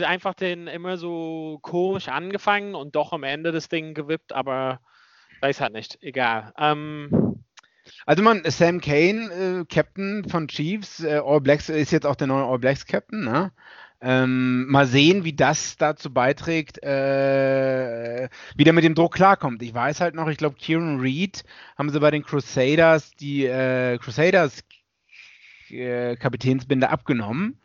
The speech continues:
Speaker 2: weil Captain in zwei Teams kann auch, äh, zu viel Druck ausüben und zu viel
Speaker 1: Ja, das
Speaker 2: Verantwortung. Und einige sagen, Sam Cane ist vielleicht auch nicht der geeignete Spieler dafür.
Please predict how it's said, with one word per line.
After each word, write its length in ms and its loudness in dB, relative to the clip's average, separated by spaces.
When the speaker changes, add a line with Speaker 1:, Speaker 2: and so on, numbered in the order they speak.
Speaker 2:
weil 760 6
Captain 360 -2
in 160 -4
zwei 380 2
Teams 720 -8
kann 540 -2
auch, 460 0
äh, 400 4
zu 180 -8
viel 140 -4
Druck 220 -2
ausüben 520 -2
und 160 -16
zu 120 -8
viel 80 -4
Speaker 1:
Ja, 40 -4
das 60 -4
Speaker 2:
Verantwortung. 600 -6
Und 220 0
einige 360 4
sagen, 340 2
Sam 320 -4
Cane 420 -2
ist 160 -14
vielleicht 300 -4
auch 80 -10
nicht 240 -12
der 140 -10
geeignete 840 -12
Spieler 420 -16
dafür. 580 -20